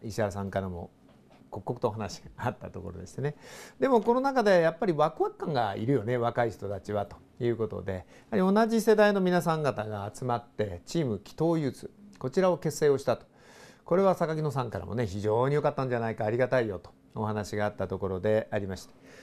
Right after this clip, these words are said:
まあ、こうした若い皆さん方が、文殊の知恵ではありませんけどね、集まることによって、どんどん前向きに、そしてイーユーへの輸出、これが見事に成功する。まあ、県としてはなんとかこの柚子を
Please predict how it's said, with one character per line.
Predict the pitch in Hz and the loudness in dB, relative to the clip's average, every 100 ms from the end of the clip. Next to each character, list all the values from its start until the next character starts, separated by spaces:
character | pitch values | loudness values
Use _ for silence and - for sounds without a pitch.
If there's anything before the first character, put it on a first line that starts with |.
| - | -8
ま | - | -4
あ、 | 175 | 0
こ | 240 | 0
う | |
し | 226 | 4
た | 220 | 4
若 | 208 233 | 4 4
い | 247 | 2
皆 | 202 165 | 2 2
さ | 160 | 0
ん | 147 | 0
方 | 135 127 123 | 0 0 0
が、 | 127 127 131 123 - _ _ _ _ | 2 2 2 -6 -16 _ _ _ _
文 | 127 151 | 0 2
殊 | 151 | 2
の | 147 | 2
知 | 151 | 4
恵 | 139 | 4
で | |
は | 110 | 2
あ | 95 | -2
り | |
ま | 98 | -6
せ | 90 95 | -8 -8
ん | |
け | 90 | -8
ど | 90 | -6
ね、 | 131 131 117 | -6 -6 -6
集 | 135 139 | -6 0
ま | 202 | 0
る | 202 | 2
こ | 160 | 0
と | 143 | 0
に | 127 | 0
よ | 127 | -4
っ | |
て、 | 120 - 165 - - _ - | -6 0 0 0 -14 _ -6
ど | 311 | -2
ん | |
ど | 294 | 0
ん | 135 | 0
前 | 131 151 165 | 2 2 0
向 | 147 | -4
き | 139 | -2
に、 | 131 - _ _ | -4 -4 _ _
そ | - 190 | -2 -2
し | - | 4
て | 175 160 - - _ _ _ - | 6 6 2 -12 _ _ _ -2
イ | |
ー | 139 156 | 2 4
ユ | 139 | 4
ー | 117 | 4
へ | |
の | 95 90 | 2 -4
輸 | 92 104 | -6 -6
出、 | - - 110 - _ _ | -6 -6 -6 -8 _ _
こ | - | 0
れ | 165 | 2
が | 160 | 2
見 | 147 | 2
事 | 135 104 | 0 0
に | 92 | -6
成 | 87 107 | -2 -2
功 | 101 98 95 | -2 -6 -8
す | - | -14
る。 | - - - - - - | -20 -20 -20 -20 -16 -4
ま | 180 | 0
あ、 | |
県 | 262 277 | 2 2
と | 240 | 2
し | 175 | 2
て | - | 4
は | 175 156 | 4 4
な | 233 | 0
ん | 277 | 0
と | 202 | 2
か | 160 | 2
こ | 147 139 | 2 0
の | 131 | 0
柚 | 131 160 | 2 0
子 | 135 123 | 2 0
を | 104 98 - | 2 0 -4